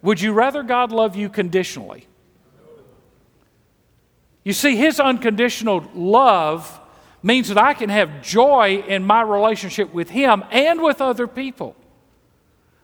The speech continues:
because he has put that inside of us. You see, your mental orientation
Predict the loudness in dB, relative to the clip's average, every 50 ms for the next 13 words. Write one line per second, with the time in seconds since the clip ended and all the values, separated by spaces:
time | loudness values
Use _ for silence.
0 | _ _ -4 -2 0 0 0 0 0 -2 0 0 0 0 0 -4 -4 -2 -2 -2
1 | 0 -2 -2 -2 -4 -6 -8 -8 -8 -10 -10 -10 -12 -12 -10 -10 -10 -12 -12 -16
2 | -20 -18 -16 -14 -14 -14 -16 -18 _ _ _ _ _ _ _ _ _ _ _ _
3 | _ _ _ _ _ _ _ _ _ _ _ _ _ _ _ _ _ _ _ _
4 | _ _ -10 -8 -4 -2 -2 -2 0 0 2 2 2 0 2 2 2 4 4 2
5 | 0 -2 -2 -2 0 2 2 2 0 0 -2 -4 -6 -6 -6 -6 -6 -6 -6 -8
6 | -12 -12 -14 -14 -18